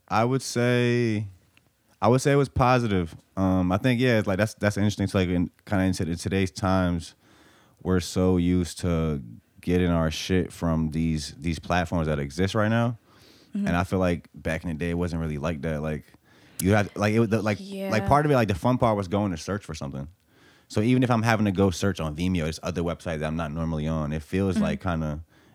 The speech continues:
Speaker 1: it brings me back to that, like, of having to just leave your house or having to go out of your way
Speaker 2: <laughs>
Speaker 1: to, like, find something cool and then, like, kinda, like, when you find this,
Speaker 2: So
Speaker 1: like,
Speaker 2: did
Speaker 1: oh.
Speaker 2: you feel like it was out of your way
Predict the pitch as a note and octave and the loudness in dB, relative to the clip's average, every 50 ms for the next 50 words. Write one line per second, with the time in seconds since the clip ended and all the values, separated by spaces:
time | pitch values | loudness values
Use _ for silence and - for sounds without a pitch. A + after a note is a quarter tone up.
0 | _ F#2 G2 F#2 G#2+ G#2+ G2+ G2+ F#2+ D#2+ D#2 F#2 F2+ - - F2+ E2+ E2+ D#2+ B1 | _ -4 0 2 4 4 4 4 2 2 2 0 -2 -2 -2 -2 0 0 0 -2
1 | C2+ D#2 D2+ D2 E2 D#2+ D2+ F2 F#2 F2+ D#2+ D#2+ D#2+ D#2 C#2 D#2+ D#2+ - - D#2+ | -4 -6 -6 -4 -6 -6 -4 -2 -2 -2 -2 -2 -4 -4 -4 -4 -6 -6 -4 -2
2 | E2+ E2+ D#2+ D#2 D#2 E2 E2 E2 D#2+ D#2 - - D2+ E2 F2 E2+ F2 E2 D#2+ D#2 | -2 0 0 0 0 0 0 0 -2 -2 -2 -4 -4 -4 -4 -2 -2 -2 -4 -2
3 | E2 F2+ F2+ F2 E2 D2+ - - - - - - - B2 C3+ C#3+ C#3 A#2+ B2+ - | 0 0 2 2 0 -2 -6 -12 -20 -20 -10 0 2 4 4 4 4 4 4 4
4 | B3+ F#3 F#3+ G2+ G2+ A2 B2+ B2 - A2+ G#2 F#2 E2+ - - - F#2 G2 G#2+ A#2 | 4 2 2 2 2 2 0 -2 -2 -2 -2 -2 -4 -6 -6 -4 -2 0 0 0
5 | A2+ - B2 A#2+ A#2+ C3 A#2 - - C3+ C3+ C3 C3 B2 - _ - _ _ _ | 0 -2 -4 -4 -4 -4 -6 -2 -2 0 0 0 -2 -4 -8 _ -20 _ _ _
6 | _ G2+ G#2 G2+ G2+ G2+ G2 G2 G2 F#2 - A2 G#2 G2 F#2+ F#2 F#2 F2+ F2 - | _ -2 0 2 2 2 2 0 0 0 0 0 0 0 0 0 0 -2 -2 -4
7 | - G2 G2 F#2 - - G#2 G#2+ G#2+ G#2 G2+ - - C#4+ D4+ - - A4 C#4+ - | -4 -2 -2 -2 -2 0 0 0 0 0 -2 0 0 0 2 4 2 2 2 2
8 | F#4+ G4+ G#4+ - - - A#3 G#3 G#3+ G#3 A3+ B3+ B3 A3+ G#3+ G#3+ A3+ A3+ A3+ A#3 | -2 -4 -4 -6 -2 0 0 2 2 2 0 0 -2 -2 -2 -2 -2 -2 -2 -2
9 | A3+ A3+ G#3+ G3+ F#3+ - - C#3 D3 D#3+ F3+ F3 F3 F3 E3+ D#3+ C#3+ C3 C3 C#3+ | -2 -2 -2 -4 -4 -8 -6 -6 -4 -2 -2 -2 -2 -2 -2 -2 -4 -6 -6 -6
10 | E3 | -6